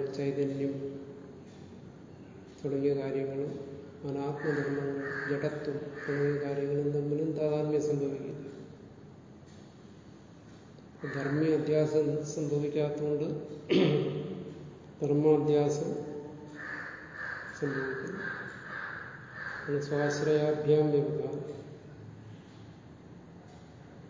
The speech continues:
സ്വാശ്രയങ്ങൾ എന്ന് പറഞ്ഞാൽ ധർമ്മികൾ. അതിന്റെ വ്യവധാനം ഉള്ളതുകൊണ്ടെന്ന് വെച്ചാൽ അതിൽ അധ്യാസം സംഭവിക്കാത്തതുകൊണ്ട് ദുരാപേതമാണ്.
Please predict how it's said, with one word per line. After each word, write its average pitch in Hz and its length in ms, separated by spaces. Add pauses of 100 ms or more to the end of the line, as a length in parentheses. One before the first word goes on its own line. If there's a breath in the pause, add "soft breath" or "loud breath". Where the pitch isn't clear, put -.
(220)
സ്വാശ്രയങ്ങൾ 156 760 (380)
എന്ന് 160 180
പറഞ്ഞാൽ 160 360 (720)
ധർമ്മികൾ. 143 420 (1500)
അതിന്റെ 156 340
വ്യവധാനം 151 640
ഉള്ളതുകൊണ്ടെന്ന് 156 480
വെച്ചാൽ 156 600
അതിൽ 156 180 (1200)
അധ്യാസം 156 440
സംഭവിക്കാത്തതുകൊണ്ട് 151 1160
ദുരാപേതമാണ്. 151 1000